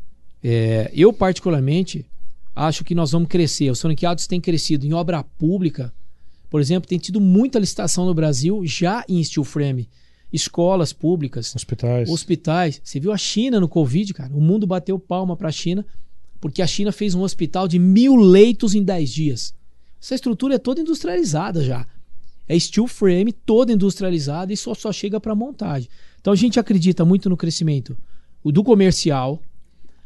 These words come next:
Speaker 1: muito no, no governamental, e particularmente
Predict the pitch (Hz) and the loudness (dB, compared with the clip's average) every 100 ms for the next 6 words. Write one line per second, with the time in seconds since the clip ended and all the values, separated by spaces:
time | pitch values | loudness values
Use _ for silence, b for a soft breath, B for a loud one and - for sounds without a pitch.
0 | - - 175 202 240 277 - 170 160 151 | -4 4 6 8 6 4 4 4 4 4
1 | 143 151 147 135 127 143 151 170 170 160 | 2 0 0 2 0 2 2 2 2 0
2 | 143 131 135 165 - - - - - - | 0 0 0 -2 -6 -16 -20 -20 -20 -14
3 | - - - b b b - 165 147 - | -8 -6 -6 b b b 4 6 6 0
4 | - 190 220 - 202 190 151 202 208 - | 0 2 4 2 2 4 4 4 4 2